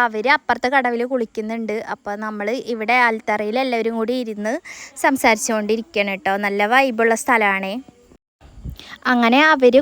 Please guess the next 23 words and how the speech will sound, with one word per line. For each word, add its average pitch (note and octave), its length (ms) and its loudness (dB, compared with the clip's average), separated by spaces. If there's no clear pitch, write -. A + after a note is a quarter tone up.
കുളിച്ച് E4+ 360 4
റെഡിയായി C4+ 380 6
വരുന്ന B3+ 340 4
സമയം C4 320 0
കൊണ്ട് A#3+ 240 -4
നമുക്ക് C4 320 -2
കടയിൽ C4 360 2
ചെന്ന് A#3+ 240 -2
കാളൻ A#3+ 380 2
ഓർഡർ A#3+ 220 -2
ചെയ്യാമെന്ന് A#3 380 -2
വിചാരിച്ച്. G#3+ 460 -6
അപ്പം G#3+ 240 -8
ഞാനും A3 340 -4
കുട്ടി B3 240 -2
ടീംസും B3+ 380 0
കൂടിയിട്ട് A#3+ 340 -2
കാളൻ A#3 460 6
ഓർഡർ A#3+ 280 2
ചെയ്യാൻ A#3+ 240 0
വേണ്ടിയിട്ട് A#3 460 -4
കടയിൽ A3+ 320 2
പോയിട്ടോ. G3+ 380 0